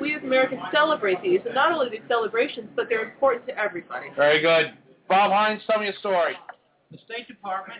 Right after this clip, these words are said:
Speaker 3: has issued a report that says, in effect, there's no reason not to build the pipeline. It needs to be done. It ought to be done. The president ought to do it right away.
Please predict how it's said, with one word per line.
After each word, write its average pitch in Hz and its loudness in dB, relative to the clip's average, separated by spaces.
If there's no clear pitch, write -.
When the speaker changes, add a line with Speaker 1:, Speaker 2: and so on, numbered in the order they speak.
Speaker 3:
has 180 -10
issued 196 -10
a 208 -2
report 180 -2
that 175 -2
says, 202 4
in 196 0
effect, 180 0
there's 170 -4
no 220 0
reason 202 -4
not 185 0
to 190 0
build 175 0
the - -2
pipeline. 170 -2
It 160 -10
needs 202 0
to 180 -8
be - -8
done. 170 0
It 170 -2
ought 196 2
to 185 -8
be 190 -6
done. 196 0
The 196 -8
president 202 -2
ought 190 0
to 185 -6
do 185 -2
it 180 -10
right 170 0
away. 233 0